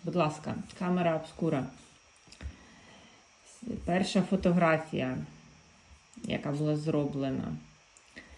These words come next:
З камерою обскура чомусь не знайшло. А ні, знайшов перша камера. Ось. А ні, це доступна камера. Далі, цифрова камера.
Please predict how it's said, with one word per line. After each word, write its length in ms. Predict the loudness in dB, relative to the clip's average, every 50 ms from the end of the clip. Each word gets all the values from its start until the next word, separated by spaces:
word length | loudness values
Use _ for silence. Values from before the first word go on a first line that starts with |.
| -20 -20 -20 -20 -20 -20 -20 -20 -20 -18 -14 -8
З 240 | -6 -6 -6 -6 -6 -2
камерою 400 | 2 4 6 6 6 8 6 6
обскура 440 | 4 2 2 4 4 6 6 4 4
чомусь 420 | 2 2 4 6 6 6 4 4
не 160 | 4 4 4 4
знайшло. 680 | 2 2 0 0 -2 -4 -4 -2 -2 0 0 0 -2 -4 -8 -4 0
А 100 | 2 4
ні, 260 | 8 8 10 10 10
знайшов 580 | 10 8 8 8 6 4 2 2 2 0 -2 -4 -4 -4
перша 300 | -2 -2 -2 -2 -6 -6
камера. 460 | -4 -4 -2 -2 -2 -2 -4 -4 -6 -8 -10 -12 -10 -8 -6 -6
Ось. 300 | -6 -8 -10 -16 -20 -20 -20 -20 -20 -20 -20 _ _ -14 _ -4
А 140 | -2 0
ні, 200 | 0 0 0 -2 -2 -2
це 80 | -2 -2
доступна 560 | 0 0 -2 -2 -4 -6 -2 -2 0 -2 -2 -2
камера. 400 | -2 -2 0 0 -2 -2 -4 -6 -8 -10 -18 -18 -16 -14 -12 -12 -14 -14 -16 -20 -20 _ _ _ _ -6
Далі, 460 | -2 0 0 2 2 0 0 -2 -2 0 4
цифрова 580 | 6 6 6 6 6 6 8 8 8 8 6 4 2
камера. 520 | -2 -4 -2 -2 -2 -2 -2 -2 -4 -4